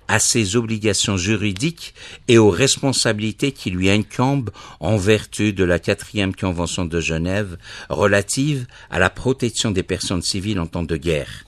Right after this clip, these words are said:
Le Conseil exige en outre qu'il n'y ait aucun nouvel acte de provocation comme celui du jour marquant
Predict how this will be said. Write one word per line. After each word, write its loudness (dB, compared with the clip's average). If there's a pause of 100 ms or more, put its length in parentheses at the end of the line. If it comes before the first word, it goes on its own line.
(340)
Le 0
Conseil 0
exige 2
en 2
outre -4 (300)
qu'il 2
n'y 6
ait 2
aucun 2 (280)
nouvel 6
acte -4
de -2
provocation 0 (440)
comme 6
celui 0
du 0
jour -2
marquant -2